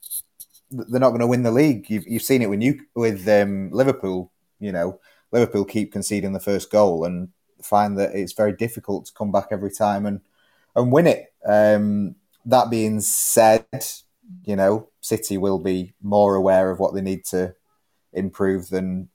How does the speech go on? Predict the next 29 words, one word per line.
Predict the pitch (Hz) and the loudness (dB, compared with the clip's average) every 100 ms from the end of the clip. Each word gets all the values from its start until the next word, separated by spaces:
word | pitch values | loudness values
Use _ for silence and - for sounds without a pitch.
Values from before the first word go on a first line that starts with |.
| - | -8
than | 95 | -4
we | 95 107 | 0 2
are, | 90 98 120 - - | 4 4 0 -8 -6
and | 104 104 | -4 -4
generally | 92 104 120 113 101 98 | -4 0 0 0 0 0
they, | 92 98 98 98 95 _ _ _ _ - | 0 0 2 0 -6 _ _ _ _ 0
they | 104 | 4
are | 107 | 6
very | 104 101 | 6 2
tight | 95 131 139 120 | 2 2 0 -2
at | |
the | 92 | 0
back. | 87 87 | 2 2
And | 120 | 0
I | 117 | 0
think | 165 151 | 0 0
as | 156 | 0
well, | 127 151 143 | 4 6 6
you | 113 104 | 2 -4
can | 117 110 | -4 -6
kind | - 135 131 139 135 | -4 0 2 0 0
of, | 127 113 - - _ _ _ _ _ _ _ - | 0 0 -6 -16 _ _ _ _ _ _ _ -6
I | 120 | -2
think | 156 | 0
with | 139 143 | 0 0
Newcastle | 147 151 135 - 120 110 | 0 2 0 0 -4 0
and | 117 120 117 | 0 -2 -4
Palace, | - 123 95 82 - - _ _ _ _ _ _ _ - | 2 2 2 -4 -10 -14 _ _ _ _ _ _ _ -8
you | 113 113 | -4 -4